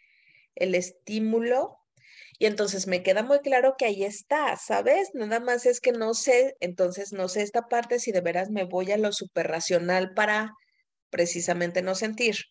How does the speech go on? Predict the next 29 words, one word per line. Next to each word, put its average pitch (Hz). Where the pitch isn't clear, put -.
¿no? 165
Tanto 165
y, 196
y 151
aprenderlo 143
a -
manejar, 190
o 196
si 220
de 190
veras 196
es 220
adecuado 185
irlo 180
manejando 170
así. 226
Me 170
queda 202
muy 269
claro, 233
digo, 196
ustedes, 202
bueno, 180
tú 240
estás 196
más 185
como 208
especializada 170
en, 156